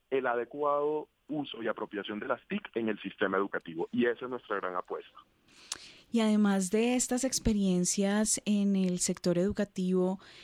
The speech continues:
Speaker 2: eh, Diana, ¿usted conoce algunas otras iniciativas colombianas que estén proyectándose a-, para aportar en ese escenario?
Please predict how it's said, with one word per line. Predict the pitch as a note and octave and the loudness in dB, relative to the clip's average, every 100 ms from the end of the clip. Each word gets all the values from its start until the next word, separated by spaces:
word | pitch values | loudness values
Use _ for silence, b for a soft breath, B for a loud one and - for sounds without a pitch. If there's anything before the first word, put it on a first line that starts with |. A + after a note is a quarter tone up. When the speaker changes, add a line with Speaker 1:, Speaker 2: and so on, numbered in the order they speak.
| B - | B -6
Speaker 2:
eh, | F#3 F#3+ F#3 | 0 2 2
Diana, | E3+ F#3+ F3+ G3 G3+ G#3 | 2 2 4 4 2 0
¿usted | - G3 | 0 -2
conoce | - G3+ G#3+ A3 | 0 2 4 4
algunas | A3 G#3 A3 G#3 G#3+ | 2 4 2 2 0
otras | A3 A3 - G#3 G#3+ | 2 2 2 0 2
iniciativas | A3 A3 - E3 - G#3+ G#3 G3 G3 | 4 4 2 -2 -2 0 2 2 0
colombianas | - G#3 F3+ E3+ F#3+ F3+ F3+ F#3 | 0 2 2 2 2 2 0 -4
que | - | -4
estén | G#3 - - F#3 F#3 F#3 B B - | -4 -2 0 2 2 -2 B B -2
proyectándose | G3+ G3 F#3+ - F3+ F3+ F#3 F#3+ G3 F#3+ | 0 2 -2 -2 0 2 0 -2 -2 -2
a-, | |
para | - F#3+ F#3 F3 | -2 -2 0 -2
aportar | - E3 D#3 F3 E3 | -2 -4 -2 -2 0
en | F3+ | 0
ese | F#3+ F#3+ F#3+ | 0 0 -2
escenario? | F#3+ F3 E3 F3+ C4+ | -2 -2 -2 -4 -6